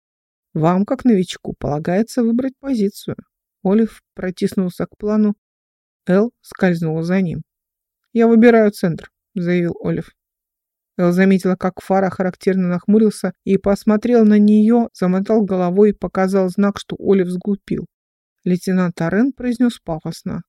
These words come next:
«Лейтенант Мелиор тоже новичок. Полагаю, она не откажется пойти в первых рядах». Все посмотрели на девушку. Эл прочитала многое в этих взглядах. «Если у меня будет право выбирать»,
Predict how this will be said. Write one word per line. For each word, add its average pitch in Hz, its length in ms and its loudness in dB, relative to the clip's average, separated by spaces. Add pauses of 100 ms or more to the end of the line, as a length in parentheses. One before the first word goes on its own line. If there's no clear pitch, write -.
(480)
«Лейтенант 226 680 4
Мелиор 240 380 4
тоже 277 280 0
новичок. 165 600 -4
Полагаю, 185 560 0
она 190 240 0
не 190 120 2
откажется 214 640 -2
пойти 170 360 -6
в - 120 -12
первых - 380 -4
рядах». 185 380 -4 (720)
Все - 240 -2
посмотрели 165 640 -4
на 165 180 -2
девушку. 226 480 0 (240)
Эл 247 340 2
прочитала 202 640 0
многое 170 500 2
в - 40 -4
этих 156 220 -6
взглядах. 147 540 -8 (760)
«Если 208 360 2
у 220 60 4
меня 214 260 2
будет 208 300 -4
право 180 280 -2
выбирать», 175 580 -2